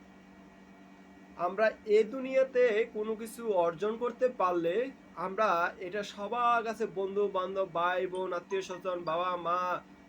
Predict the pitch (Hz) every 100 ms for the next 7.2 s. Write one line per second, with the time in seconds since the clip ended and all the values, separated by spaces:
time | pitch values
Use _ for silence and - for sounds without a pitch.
0 | 156 190 208 185 156 143 175 175 185 170
1 | 175 175 185 180 180 175 170 185 175 180
2 | 185 175 170 - 180 185 170 165 175 -
3 | 190 185 151 208 233 226 208 196 196 160
4 | 202 233 254 247 240 226 214 208 160 180
5 | 180 156 135 143 - - - - - -
6 | - 220 220 262 247 226 220 247 233 247
7 | 247